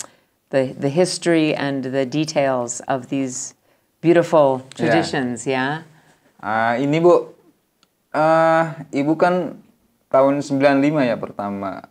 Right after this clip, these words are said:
Speaker 2: ke Indonesia, sembilan lima, ya?
Speaker 1: Mhm, mhm.
Speaker 2: Ah, sam-, ah, kemudian kan mendapat pengalaman bertemu tokoh-tokoh yang ada di Nahdlatul Ulama ataupun di tokoh lain.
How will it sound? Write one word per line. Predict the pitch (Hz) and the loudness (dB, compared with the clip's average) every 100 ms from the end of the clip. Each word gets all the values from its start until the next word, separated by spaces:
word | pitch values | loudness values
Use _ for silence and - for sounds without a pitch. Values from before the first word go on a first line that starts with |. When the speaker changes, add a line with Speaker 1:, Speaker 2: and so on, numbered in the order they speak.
| - _ | -20 _
Speaker 2:
ke | - 107 95 | -12 -8 -6
Indonesia, | 104 104 110 160 | -4 -6 -6 -6
sembilan | - 180 135 | 0 4 4
lima, | 147 170 | 2 2
ya? | 131 104 | 2 0
Speaker 1:
Mhm, | 180 180 - | -2 -4 -6
mhm. | 165 175 180 175 _ _ _ | -6 -6 -8 -10 _ _ _
Speaker 2:
Ah, | 104 107 110 113 | -4 0 0 -2
sam-, | - 117 113 - - | -2 -2 -2 -8 -10
ah, | 78 117 120 117 - | -2 2 2 0 -8
kemudian | - 123 123 123 143 | -6 -2 0 2 2
kan | 160 165 | 0 0
mendapat | 139 120 120 - | 0 2 2 0
pengalaman | 120 113 107 104 104 104 113 117 | -4 0 2 2 0 0 -2 -6
bertemu | 117 117 - 120 123 131 - | -6 -6 -4 -2 -2 -4 -4
tokoh-tokoh | 110 110 107 110 101 120 147 - - 120 | -2 -2 -2 -4 -2 0 0 -2 -18 -16
yang | - 101 92 | -10 -8 -6
ada | 101 104 98 | -4 -2 -2
di | 104 | -4
Nahdlatul | 104 101 101 104 101 | -4 -4 -4 -2 -2
Ulama | 101 92 110 120 | 0 0 0 -2
ataupun | 107 104 101 101 98 | -2 -6 -6 -6 -4
di | 98 95 92 92 87 - | -2 -2 -4 -6 -8 -8
tokoh | 101 98 98 | -6 -2 -2
lain. | 95 90 113 131 | 0 -2 -2 -4